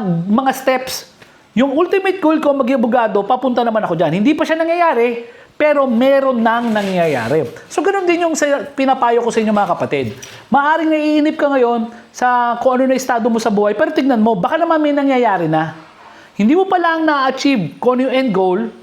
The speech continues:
pero may nangyayari na. Pero kung wala pa rin nangyayari, it's about time na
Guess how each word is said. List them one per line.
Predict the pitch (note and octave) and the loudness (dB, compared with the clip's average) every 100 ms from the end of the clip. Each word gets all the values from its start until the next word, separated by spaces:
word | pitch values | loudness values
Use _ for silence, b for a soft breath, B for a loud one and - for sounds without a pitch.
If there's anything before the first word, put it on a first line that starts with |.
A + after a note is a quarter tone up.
| - _ _ _ _ | -20 _ _ _ _
pero | - C#4+ C#4+ | 0 2 2
may | C#4+ | 2
nangyayari | C4 B3+ G#3 F3 | 2 2 2 0
na. | F3 E3+ C#3+ B B B B _ | 0 0 -2 B B B B _
Pero | E4 F4+ | 0 2
kung | C#4+ B3+ | 2 2
wala | A#3 B3 F4 G#4 G#4 | 2 2 2 2 2
pa | F4+ D#4+ | 0 0
rin | |
nangyayari, | D#4 C#4 C4 A#3+ G#3 G3+ G3 - - | 0 2 2 2 2 0 -2 -6 -6
it's | A3+ A3+ | -4 -2
about | C#4 E4+ G4 F#4+ - | 0 2 0 -2 -2
time | D4+ D4 C#4 A#3 | 0 2 0 0
na | A3 G#3+ A3+ - | 2 2 0 -4